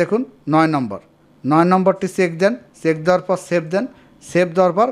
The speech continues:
কী করবেন? ক্লোজ করে দিলেন। এখন দেখেন আমি যদি এখানে নয়, মানে ক্লাস ফোর সার্চ দিই এবং নুরানি বিভাগ সার্চ দিই, তাহলে দেখেন সুন্দর করে আমার সাবজেক্টগুলো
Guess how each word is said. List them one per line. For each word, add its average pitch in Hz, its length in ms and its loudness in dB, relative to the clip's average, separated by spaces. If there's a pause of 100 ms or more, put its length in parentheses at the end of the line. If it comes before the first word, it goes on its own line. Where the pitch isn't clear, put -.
কী 190 160 -8
করবেন? 214 240 2
ক্লোজ 165 380 -2
করে 107 200 -8
দিলেন। 82 200 -16 (640)
এখন 220 280 -2
দেখেন 156 360 -2 (440)
আমি 190 200 2
যদি 185 240 4
এখানে 175 260 2 (140)
নয়, 151 240 2
মানে 131 320 0
ক্লাস 160 300 -2
ফোর 202 200 4 (120)
সার্চ 151 200 0
দিই 165 220 -4 (380)
এবং 143 200 2 (140)
নুরানি 160 340 4
বিভাগ 156 340 0
সার্চ 143 240 -2
দিই, 247 120 -4
তাহলে 151 260 0
দেখেন 151 320 -2 (540)
সুন্দর 226 460 4 (160)
করে 120 180 -2 (1080)
আমার 160 220 4 (260)
সাবজেক্টগুলো 151 600 0